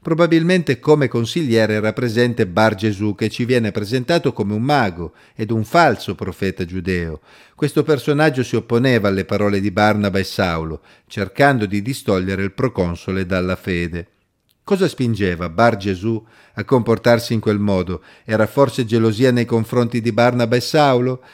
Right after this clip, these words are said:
Temeva che la sua influenza nei confronti del proconsole potesse cessare e quindi il suo prestigio e il suo guadagno potessero diminuire?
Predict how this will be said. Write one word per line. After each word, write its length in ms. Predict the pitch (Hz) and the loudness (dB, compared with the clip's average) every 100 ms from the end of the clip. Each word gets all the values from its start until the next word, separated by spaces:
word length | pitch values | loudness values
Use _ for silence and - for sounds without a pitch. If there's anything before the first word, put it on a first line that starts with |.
| _ | _
Temeva 540 | - 143 160 151 143 123 | -2 2 4 4 4 2
che 100 | - | 0
la 100 | 131 | 0
sua 140 | - | 0
influenza 500 | 139 117 139 151 - | -2 2 2 2 0
nei 140 | 127 123 | 0 0
confronti 540 | 127 120 147 143 139 | -2 -2 0 0 0
del 180 | 127 120 | -2 -2
proconsole 640 | 123 120 135 131 - 120 | -4 2 2 2 0 0
potesse 460 | 107 113 127 127 120 | 0 0 -2 -2 -4
cessare 680 | - 110 - 160 135 90 80 _ _ _ | -6 -8 0 2 2 0 -6 _ _ _
e 140 | 113 | -4
quindi 260 | 143 143 131 | 0 2 2
il 60 | |
suo 160 | 113 120 | 0 -2
prestigio 500 | 117 110 - 156 127 | -2 -4 -2 0 2
e 40 | |
il 60 | 107 | 0
suo 140 | - | -2
guadagno 540 | 101 104 123 127 113 95 | -2 0 2 2 0 -2
potessero 520 | 101 - 107 120 110 | -4 -2 -2 -2 -4
diminuire? 920 | 107 113 123 143 147 120 117 117 _ | -2 -2 -2 0 0 -2 -4 -6 _